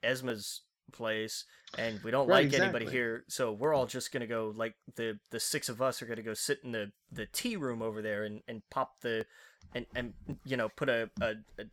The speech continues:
Speaker 1: a Kindle down or whatever and watch something on Netflix," you know, like, that's
Speaker 2: Right.
Speaker 1: uh, like, that to me would make so much more sense, but
Speaker 2: Yeah.
Speaker 1: I, you know, old, you know, this is still coming from the company, one of whose,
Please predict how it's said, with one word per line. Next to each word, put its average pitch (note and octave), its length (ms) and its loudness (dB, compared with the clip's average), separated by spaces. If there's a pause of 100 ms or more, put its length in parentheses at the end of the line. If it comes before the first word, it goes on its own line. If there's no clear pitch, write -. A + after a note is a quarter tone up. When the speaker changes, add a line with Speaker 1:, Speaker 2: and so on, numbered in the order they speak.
Speaker 1:
a A#2 40 -4
Kindle E3 380 0
down A2+ 280 0
or A2 120 -2
whatever G#2+ 340 -2
and A2 220 -6
watch A2 320 -2
something A#2 280 -2
on A#2 160 -2
Netflix," - 600 -6
you B2 80 -6
know, G#2+ 240 -10
like, G#2+ 160 -10
that's - 340 -6
Speaker 2:
Right. C3+ 300 4 (280)
Speaker 1:
uh, C3 100 -6 (100)
like, C3 220 0
that - 200 2
to F3 120 2
me D3+ 280 4
would C3+ 260 0
make B2 200 -2
so C#3 120 -2
much B2 220 -4
more A#2 140 -8
sense, - 580 -6 (300)
but A2+ 260 0 (320)
Speaker 2:
Yeah. C#3+ 160 -2 (320)
Speaker 1:
I, B2 140 2
you C3 220 -2
know, B2+ 280 2
old, D3+ 540 4 (320)
you C#3 80 0
know, B2 340 4
this C3 240 0
is B2+ 120 -2
still C3 220 0
coming C3 280 0
from C3+ 160 -4
the A#2 80 -4
company, B2+ 420 -2
one A#2 220 -2
of C3 140 -2
whose, B2 560 -4